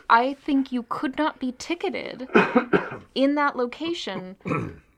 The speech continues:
Speaker 2: for going anything fifty kilometers an hour or under, because the two signs are directly in conflict with one another, determining which one,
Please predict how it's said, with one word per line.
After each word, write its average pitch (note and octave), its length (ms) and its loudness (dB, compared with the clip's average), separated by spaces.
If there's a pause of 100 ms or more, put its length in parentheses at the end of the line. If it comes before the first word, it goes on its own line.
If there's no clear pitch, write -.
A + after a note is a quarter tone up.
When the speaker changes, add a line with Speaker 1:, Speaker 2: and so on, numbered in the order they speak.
(200)
Speaker 2:
for A#3+ 260 4
going G#3 680 -2 (1600)
anything B3+ 600 0
fifty A3+ 340 -4
kilometers F#3+ 520 -4
an F3+ 60 -10
hour F3 320 -4
or A#2 240 -8
under, - 440 -10 (400)
because G#3 320 -6
the F#3+ 120 -8
two D#4 260 -4
signs C4+ 520 -4
are G3 140 -4
directly F#3 480 -6
in D4 140 -6
conflict A#3 520 -4
with G#3+ 200 -12
one F#3+ 160 -8
another, F#3 500 -10 (480)
determining B3 580 -4
which B3 280 -6
one, A#3+ 360 -4